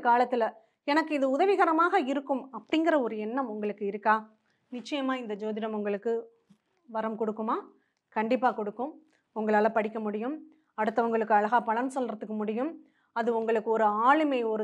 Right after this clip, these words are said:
தைரியம், ஒரு தன்னம்பிக்கையை அதிகமாக ஏற்படுத்தும். இந்த ஜோதிட துறையில நீங்க நல்ல நிலைமைக்கு வர முடியுமா? கண்டிப்பா வரலாம். கட்டாயம் நீங்க படிக்கணும். சரி, அதுக்கெல்லாம் என்ன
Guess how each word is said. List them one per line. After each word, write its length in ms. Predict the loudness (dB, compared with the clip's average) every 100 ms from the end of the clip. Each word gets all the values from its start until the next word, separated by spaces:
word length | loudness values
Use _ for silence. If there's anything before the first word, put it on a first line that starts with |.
| 0
தைரியம், 460 | 2 2 0 -2 -2 -2
ஒரு 100 | -2 -2
தன்னம்பிக்கையை 560 | -2 -2 -2 0 0 0
அதிகமாக 360 | 0 -4 -4 -4 -4
ஏற்படுத்தும். 440 | -4 -6 -6 -8 -10 _ _ -12
இந்த 140 | -4 -2 -2 0
ஜோதிட 280 | 0 2 -2 -2
துறையில 340 | -4 -2 -2 -4
நீங்க 180 | -6 -4 -6 -10 -18 -20 _ -8 -2
நல்ல 220 | 2 2 0
நிலைமைக்கு 340 | -2 -2 -2 -2
வர 100 | -2 -2
முடியுமா? 280 | -4 -2 -2 -4 _ _ _ 0
கண்டிப்பா 280 | 0 2 2 0
வரலாம். 260 | -4 -12 _ _ _ _ _ _ _ _ _ _ 0
கட்டாயம் 520 | 8 10 10 8 4 -6 _ _ -4
நீங்க 160 | -2 0
படிக்கணும். 480 | -2 0 -2 -2 -2 -8 _ -20 -20 -20 _ _ _ _ 2
சரி, 120 | 8 8
அதுக்கெல்லாம் 420 | 6 4 4 2 2
என்ன 160 | 2